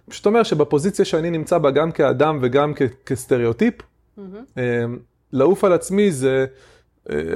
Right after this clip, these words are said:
Speaker 1: לא תמיד הדבר הנכון. ושוב, זה לא אומר שאני לא אעשה את זה, אבל זה אומר שאני צריך להיות הרבה יותר מודע לסביבה,
Speaker 2: אוקיי.
Speaker 1: וכאילו לדעת מתי. עכשיו, כאילו, אתה יודעת, יש את האנשים שנותנים לך לעוף על עצמך.
Speaker 2: כן.
Speaker 1: ויש את האנשים שמרגישים לא נוח עם זה, ואני חושב שזה בסדר,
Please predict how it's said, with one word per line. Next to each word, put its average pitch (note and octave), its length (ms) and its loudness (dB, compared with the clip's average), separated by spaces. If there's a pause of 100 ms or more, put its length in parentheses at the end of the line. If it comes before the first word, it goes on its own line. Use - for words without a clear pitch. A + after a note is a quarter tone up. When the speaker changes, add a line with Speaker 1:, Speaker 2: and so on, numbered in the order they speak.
(120)
Speaker 1:
לא E3+ 260 2
תמיד E3+ 300 0
הדבר B2 520 0
הנכון. D#3+ 460 -2
ושוב, D3+ 300 -2
זה C#3 140 2
לא F3 80 4
אומר F#3+ 140 2
שאני F#3 180 -2
לא E3+ 40 2
אעשה E3 280 0
את G3 80 0
זה, F3 100 4
אבל D3 120 2
זה C#3 100 -2
אומר F3 160 0
שאני D#3 240 -2
צריך - 200 -8
להיות D#3 140 -2
הרבה C#3 200 0
יותר D#3 240 0
מודע C3+ 420 0
לסביבה, B2+ 600 -2 (240)
Speaker 2:
אוקיי. F#3+ 320 -18
Speaker 1:
וכאילו A3+ 680 0
לדעת A3+ 320 2
מתי. G3 180 0
עכשיו, F3 420 0
כאילו, F3+ 160 0
אתה E3+ 120 2
יודעת, G#3 180 4
יש D#3 100 -8
את - 40 0
האנשים G3 380 -2
שנותנים D3+ 560 0
לך - 120 -4
לעוף A2+ 300 -4
על F2 60 -10
עצמך. - 280 -16 (120)
Speaker 2:
כן. F#3+ 180 -14 (240)
Speaker 1:
ויש E3 160 2
את - 60 2
האנשים A3+ 460 0
שמרגישים F#3 560 0
לא G3 120 0
נוח E3+ 260 0
עם B2+ 100 -6
זה, A2+ 160 0
ואני B2+ 120 -4
חושב F3+ 140 -6
שזה F3 220 0
בסדר, F#3+ 600 0